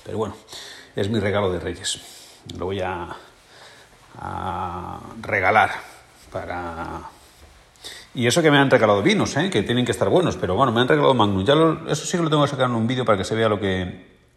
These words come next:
lo que me han mandado, que me han mandado cosas muy chulas. Bueno, pues os decía que, mm, en nuestra época, cuando conseguíamos un disco, pues ese disco lo compartíamos entre los colegas,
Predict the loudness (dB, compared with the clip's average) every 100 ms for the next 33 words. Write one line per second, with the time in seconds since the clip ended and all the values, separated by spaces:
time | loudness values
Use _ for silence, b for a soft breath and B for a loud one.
0 | -6 -4 -4 -4 -4 -4 -2 -2 0 -2
1 | 0 2 2 0 B B B B -8 -4
2 | -2 0 0 0 -2 -4 -4 -2 -2 -2
3 | -4 -8 -8 -8 -10 -14 -20 _ _ _
4 | _ -8 2 2 4 2 2 4 6 4
5 | 2 B B B B B _ 6 8 8
6 | 8 6 4 2 0 -2 -4 -4 -4 -2
7 | 4 6 6 4 2 0 B B B 0
8 | 0 2 0 -2 0 0 2 2 2 2
9 | 4 2 4 2 2 B B B B 2
10 | 4 4 4 6 6 6 4 4 4 B
11 | B B B B -2 0 0 0 2 0
12 | 2 2 2 0 0 0 -2 2 4 6
13 | 4 2